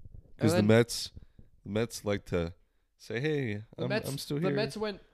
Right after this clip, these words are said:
Speaker 2: all the way up, dropped, and then tried to go back up again.
Speaker 1: Yep.
Speaker 2: But there was too little, too late for the boys in
Speaker 1: And
Speaker 2: Queens.
Speaker 1: then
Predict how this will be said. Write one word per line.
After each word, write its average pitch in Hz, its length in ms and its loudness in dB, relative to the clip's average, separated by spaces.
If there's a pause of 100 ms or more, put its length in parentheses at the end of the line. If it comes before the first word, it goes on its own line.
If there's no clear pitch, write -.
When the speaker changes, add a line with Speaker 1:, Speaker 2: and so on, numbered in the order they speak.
(140)
Speaker 2:
all 196 240 10
the 220 80 8
way 208 200 8
up, 220 240 4 (800)
dropped, 135 680 0
and 147 100 -4
then 147 120 -4
tried 151 360 0
to 156 60 4
go 160 140 8
back 147 240 4
up 143 120 -2
again. 110 360 -2 (200)
Speaker 1:
Yep. 104 180 2 (840)
Speaker 2:
But 120 180 -2
there 113 100 -4
was 107 140 -8
too 214 220 -10
little, 180 200 -4
too 147 220 -14
late 120 220 -8 (880)
for 120 80 -14
the 120 60 -14
boys 117 220 -10
in 113 60 -8
Speaker 1:
And 110 160 0
Speaker 2:
Queens. - 20 6
Speaker 1:
then 117 440 4